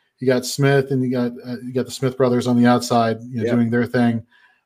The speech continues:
Speaker 1: Um, those are, seem to be the, the staples of this pass rush for Green Bay.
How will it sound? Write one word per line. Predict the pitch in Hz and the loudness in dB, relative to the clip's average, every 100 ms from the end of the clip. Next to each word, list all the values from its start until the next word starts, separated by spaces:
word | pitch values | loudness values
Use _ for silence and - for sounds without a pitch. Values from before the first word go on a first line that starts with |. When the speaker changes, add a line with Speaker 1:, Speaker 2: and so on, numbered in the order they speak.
| - | -4
Speaker 1:
Um, | 123 120 113 117 120 | 2 2 2 -2 -4
those | 123 131 131 | 2 4 6
are, | 131 | 4
seem | 127 135 127 | 2 0 2
to | |
be | 120 | 4
the, | 123 120 110 - | 4 4 0 -4
the | 120 | -12
staples | - 127 123 123 123 117 - | 0 2 4 2 -2 -4 -12
of | 127 107 | -12 -4
this | 120 - | -4 -2
pass | 123 120 - | -2 -2 0
rush | 131 123 - - | -2 -2 -4 -10
for | - 123 120 | -4 -2 -2
Green | 120 123 120 | -2 0 2
Bay. | 123 127 | 2 2